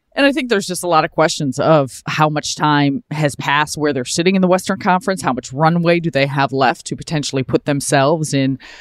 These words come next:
playoff positioning, um, or at least that seven through ten spot? But they've got, uh, four big games coming up this week, a lot of big tests. What have you seen out of this Grizzlies group now that Morant is back?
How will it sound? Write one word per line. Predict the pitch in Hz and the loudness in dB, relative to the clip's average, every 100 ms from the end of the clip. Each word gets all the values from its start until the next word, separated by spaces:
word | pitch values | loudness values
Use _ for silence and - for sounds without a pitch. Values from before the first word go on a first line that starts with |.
| - - | -20 -14
playoff | 160 170 151 147 | 0 2 4 0
positioning, | - 131 156 160 180 175 226 262 | -4 -4 -2 -2 0 0 -2 0
um, | 147 131 127 123 | 0 2 2 2
or | 147 143 | 4 4
at | 135 | 2
least | 143 - | -2 0
that | 143 - | 0 2
seven | - 143 143 | 0 2 0
through | - | -4
ten | 131 143 143 | -6 -2 -2
spot? | - 143 127 - _ | 0 2 2 0 _
But | - 160 - | -2 -2 0
they've | 143 135 | -4 0
got, | 147 139 - 156 | 2 2 0 -2
uh, | 139 131 127 | 0 -2 -2
four | - 190 | 2 2
big | 175 160 | 2 0
games | 160 156 143 | 0 0 -4
coming | - 156 156 | -4 0 0
up | - | -2
this | 143 147 | -6 -2
week, | 147 135 | -2 0
a | |
lot | 139 135 | 2 2
of | 131 | 2
big | 139 135 | -2 -6
tests. | - 147 131 156 | -2 -2 -2 -8
What | 147 214 | -2 -2
have | 285 170 170 151 | -2 -6 -4 -4
you | 147 | -6
seen | - - 160 143 143 139 _ _ _ _ - | -4 0 2 2 0 -4 _ _ _ _ -2
out | 170 | -2
of | 151 | -2
this | 139 135 | -8 -12
Grizzlies | - 156 131 143 127 | -6 -4 -4 -4 -4
group | - 135 147 127 - | -4 -4 -2 -4 -10
now | 151 143 131 127 131 | -6 -2 0 0 -2
that | 135 127 | -4 -4
Morant | 135 120 117 98 - - | -2 0 0 -2 -6 -6
is | 135 - | -4 -2
back? | 117 101 - - | -2 -2 -4 -14